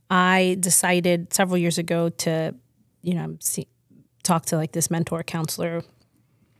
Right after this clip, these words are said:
person. And when we first started our sessions,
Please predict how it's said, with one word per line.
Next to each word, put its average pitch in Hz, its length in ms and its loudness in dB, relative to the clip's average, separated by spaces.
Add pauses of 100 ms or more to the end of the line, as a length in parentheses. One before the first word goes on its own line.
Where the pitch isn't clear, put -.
(280)
person. 202 420 -2
And 190 500 2 (1900)
when 202 180 4
we 190 100 6
first 208 320 2
started 175 480 0 (540)
our 175 140 2
sessions, - 720 -2